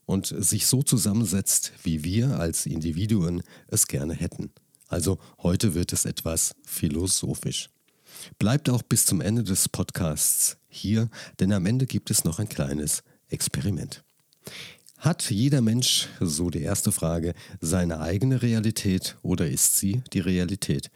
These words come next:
für alle Menschen gleich? Ich denke, du stimmst mir zu, dass du auch schon hier und da die Erfahrung machen durftest, dass es Menschen in deinem Umfeld gibt oder am Arbeitsplatz, die,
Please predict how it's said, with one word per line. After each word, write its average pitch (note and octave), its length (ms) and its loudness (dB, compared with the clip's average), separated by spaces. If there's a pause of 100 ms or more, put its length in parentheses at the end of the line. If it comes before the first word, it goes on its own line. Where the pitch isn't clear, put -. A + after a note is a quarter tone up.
(220)
für - 240 -2
alle F2 180 0
Menschen D#2 480 -2 (120)
gleich? - 440 -8 (560)
Ich G#2 220 2
denke, G#2 240 6
du F2+ 120 4
stimmst - 520 4
mir E2+ 160 6
zu, G2+ 300 6 (500)
dass - 340 6
du F#2 500 6 (260)
auch E2+ 280 2
schon F2 240 6
hier G2 220 6
und F#2+ 220 4
da F2 160 6
die F2 100 6
Erfahrung D2+ 480 4
machen G2 260 4
durftest, G2+ 560 6 (380)
dass - 180 2
es A#2 140 4
Menschen A2+ 400 6
in F#2+ 80 4
deinem E2 300 4
Umfeld D#2+ 460 2
gibt - 320 2 (300)
oder D#2 420 4
am C2 160 0
Arbeitsplatz, F2 760 2 (360)
die, A2+ 220 4